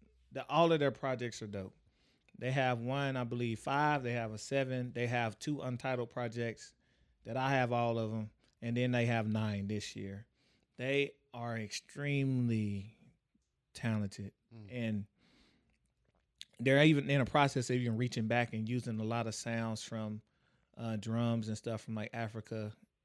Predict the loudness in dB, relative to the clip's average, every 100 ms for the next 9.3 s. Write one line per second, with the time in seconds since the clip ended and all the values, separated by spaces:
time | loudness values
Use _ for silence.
0 | -12 -8 -6 -6 -6 -4 -4 -6 -8 -6
1 | -4 -4 -6 -10 -16 _ _ _ -6 -4
2 | -4 -6 -6 -8 -8 -4 -4 -2 -4 -8
3 | -10 -6 -6 -6 -6 -6 -6 -6 -6 -4
4 | -4 -6 -6 -4 -2 -4 -4 -6 -4 -6
5 | -6 -4 -2 -2 -2 -4 -6 -4 -2 -2
6 | -2 -6 -10 _ _ _ _ _ -18 -2
7 | 2 4 2 0 -2 -2 -2 -10 -16 -6
8 | 0 4 2 0 -4 -4 -4 -2 0 0
9 | -4 -8